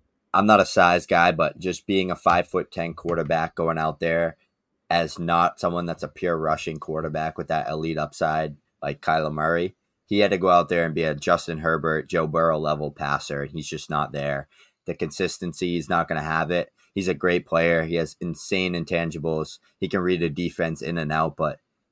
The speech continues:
we saw it on Sunday. I mean, he struggled with that. He got lurked twice by the same player, Jessie Bates, that safety coming over the top, and he was just staring down receivers. I'm not worried about it. That happens. Rookies are gonna have those muscle aches and those,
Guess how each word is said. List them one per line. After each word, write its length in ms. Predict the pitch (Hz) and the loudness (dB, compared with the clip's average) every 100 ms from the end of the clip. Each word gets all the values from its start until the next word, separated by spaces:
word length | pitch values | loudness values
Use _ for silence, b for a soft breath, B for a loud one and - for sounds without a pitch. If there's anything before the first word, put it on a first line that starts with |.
| _ | _
we 140 | 92 92 | -6 0
saw 260 | 107 98 | 8 8
it 60 | 98 | 8
on 160 | 87 | 4
Sunday. 420 | 80 85 87 85 80 | -2 -2 0 0 0
I 60 | |
mean, 140 | 82 85 | -2 -4
he 100 | 87 | -6
struggled 420 | - 92 90 90 | 2 2 4 2
with 160 | 87 | 0
that. 300 | 90 87 87 | 2 4 4
He 100 | 87 | 0
got 220 | 87 85 76 | 0 2 2
lurked 420 | 90 87 - - | 0 0 -4 -14
twice 480 | - 85 85 82 - | 0 2 2 -2 -8
by 320 | - 82 80 | 0 0 2
the 120 | 80 | -4
same 280 | - 87 85 | -4 -4 -4
player, 400 | - 85 87 87 | 0 2 2 0
Jessie 360 | 85 85 85 | -2 -4 -4
Bates, 500 | 73 85 85 87 - _ _ | -2 2 2 -2 -10 _ _
that 200 | - 87 | -2 -2
safety 400 | - 95 90 - | -2 -2 -2 -4
coming 260 | 80 92 92 | -6 -4 -2
over 180 | 90 87 | -2 -2
the 140 | 80 | -4
top, 400 | 78 82 82 78 | -2 2 2 2
and 160 | 76 73 _ _ - | -4 -8 _ _ -4
he 60 | |
was 100 | 104 | -2
just 180 | 101 - | -2 -4
staring 320 | - 87 90 | 0 0 2
down 180 | 85 85 | 0 0
receivers. 640 | 78 - 87 76 71 - _ | -2 -4 -4 -2 -6 -8 _
I'm 180 | - 90 | -6 2
not 200 | 101 92 | 4 4
worried 280 | 82 95 101 | 4 2 2
about 420 | 76 73 76 92 | -2 0 2 4
it. 220 | 104 - _ _ _ - | 2 -2 _ _ _ -2
That 160 | 92 | -2
happens. 540 | 80 98 90 80 73 85 | 0 0 0 -2 -8 -4
Rookies 340 | 95 - 92 | -4 -2 -6
are 60 | 90 | -2
gonna 160 | 90 | -4
have 280 | 85 87 82 | -2 0 0
those 400 | 80 80 76 - _ _ _ - | 0 -2 -4 -10 _ _ _ -6
muscle 460 | 92 95 - 95 90 | 4 4 4 0 0
aches 340 | 85 82 - | 0 -2 -4
and 140 | 87 | -4
those, 340 | 82 82 - | -2 -4 -6